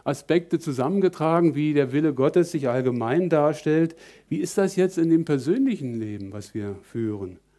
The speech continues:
Wo begegnet uns denn die Frage nach dem Willen Gottes? Sei es jetzt als Jüngerer in der Schule, sei es als Älterer,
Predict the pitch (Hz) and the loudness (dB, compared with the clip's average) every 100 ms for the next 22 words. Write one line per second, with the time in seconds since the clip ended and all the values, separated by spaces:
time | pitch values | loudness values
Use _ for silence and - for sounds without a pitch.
0 | _ _ _ _ _ _ _ - 131 127 | _ _ _ _ _ _ _ -4 0 0
1 | 123 170 208 180 156 - 139 127 117 - | 0 0 0 0 -2 -2 -2 -2 -4 -8
2 | 113 113 110 110 104 107 107 107 110 104 | -4 -4 -4 -6 -6 -6 -6 -4 -4 -4
3 | 101 101 101 95 - 104 107 - 107 - | -6 -10 -10 -14 -10 -8 -8 -8 -10 -10
4 | 98 - 113 147 151 139 139 - - - | -12 -4 0 2 2 2 -2 -6 -20 -20
5 | - 131 123 120 - 175 185 165 131 135 | -10 -2 -2 -2 2 6 8 6 6 4
6 | 135 131 131 143 151 175 160 156 139 | 4 2 0 4 4 6 6 4 2